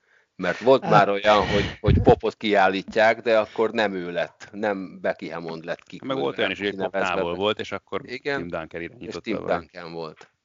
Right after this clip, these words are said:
Speaker 2: Igen, más a két helyzet, ö, szerintem. Erre kíváncsi vagyok, hogy Popovics mit mond mérkőzés előtt, hogyha ma kiállítanak, akkor te leszel a vezetőedző, vagy nem tudom. Amikor Tim Duncan volt, akkor, ahogy Ádi mondja, akkor ő eltávon volt, Popovics, mert személyes ügyeket intézett,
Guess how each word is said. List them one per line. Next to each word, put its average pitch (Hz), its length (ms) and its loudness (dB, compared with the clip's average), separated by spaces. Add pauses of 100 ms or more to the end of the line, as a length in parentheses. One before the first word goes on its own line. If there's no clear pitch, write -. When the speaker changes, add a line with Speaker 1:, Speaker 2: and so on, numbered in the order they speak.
(600)
Speaker 2:
Igen, 151 220 2
más 135 340 2
a 107 60 -4
két 110 260 -2
helyzet, 107 640 -2
ö, 101 320 -2
szerintem. 101 520 -2
Erre 131 420 4
kíváncsi 117 400 2
vagyok, 113 240 -8
hogy 113 100 -10
Popovics 113 540 -10
mit 117 200 -10
mond 104 160 -10
mérkőzés 104 560 -4
előtt, 98 260 0
hogyha 104 220 -2
ma 107 140 0
kiállítanak, 110 600 2
akkor 113 240 -2
te 104 140 4
leszel 95 320 2
a 107 60 4
vezetőedző, 110 760 -2
vagy 101 80 -6
nem 110 120 -4
tudom. 113 260 -4
Amikor 139 320 2
Tim 170 180 2
Duncan 139 360 4
volt, 123 200 -2
akkor, 120 240 -4
ahogy 120 180 -2
Ádi 113 200 -2
mondja, 107 460 -2
akkor 98 240 -4
ő 98 120 -2
eltávon 82 580 0
volt, 98 240 -8
Popovics, 95 460 -10
mert 85 180 -8
személyes 85 380 -6
ügyeket 87 340 -8
intézett, 120 600 -2